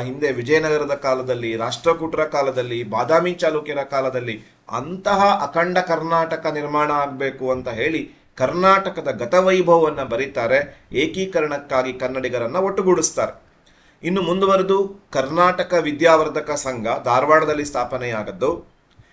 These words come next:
ಹಾಗೂ ಬೆಂಗಳೂರಿನಲ್ಲಿದ್ದಂತಹ ಕನ್ನಡ ಸಾಹಿತ್ಯ ಪರಿಷತ್, ಇನ್ನೂ ಅನೇಕ ಸಂಘ ಸಂಸ್ಥೆಗಳು ಬೇರೆ ಬೇರೆ ಕಡೆ ಇದ್ದಂತಹ ಕನ್ನಡಿಗರನ್ನ ಒಟ್ಟುಗೂಡಿಸುವ ಪ್ರಯತ್ನವನ್ನ ಮಾಡುತ್ತೆ. ಇದು ಮೂರನೆಯ ಪ್ರಮುಖ ಕಾರಣ. ಇನ್ನು ಅನೇಕ ಕವಿಗಳು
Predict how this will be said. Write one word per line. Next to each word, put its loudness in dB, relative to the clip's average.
ಹಾಗೂ 8
ಬೆಂಗಳೂರಿನಲ್ಲಿದ್ದಂತಹ 2
ಕನ್ನಡ -2
ಸಾಹಿತ್ಯ -2
ಪರಿಷತ್, -4
ಇನ್ನೂ 4
ಅನೇಕ 4
ಸಂಘ 0
ಸಂಸ್ಥೆಗಳು -2
ಬೇರೆ 0
ಬೇರೆ 4
ಕಡೆ 2
ಇದ್ದಂತಹ 0
ಕನ್ನಡಿಗರನ್ನ -2
ಒಟ್ಟುಗೂಡಿಸುವ -2
ಪ್ರಯತ್ನವನ್ನ -4
ಮಾಡುತ್ತೆ. 0
ಇದು 4
ಮೂರನೆಯ 4
ಪ್ರಮುಖ -6
ಕಾರಣ. 0
ಇನ್ನು 0
ಅನೇಕ 0
ಕವಿಗಳು 0